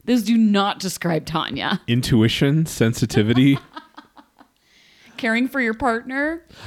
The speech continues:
Speaker 2: I only read half of it, too. We can keep going.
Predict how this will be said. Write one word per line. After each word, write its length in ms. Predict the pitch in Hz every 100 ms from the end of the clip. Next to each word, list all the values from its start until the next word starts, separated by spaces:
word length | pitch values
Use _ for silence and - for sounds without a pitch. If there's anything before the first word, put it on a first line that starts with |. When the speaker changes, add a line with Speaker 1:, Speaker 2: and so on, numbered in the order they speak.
| -
Speaker 2:
I 80 | -
only 220 | 175 135
read 180 | 113 104
half 240 | 107 107
of 140 | 98 87
it, 160 | 87
too. 320 | - 95 87
We 100 | 101
can 80 | 101
keep 160 | 98 90
going. 420 | 92 92 87 98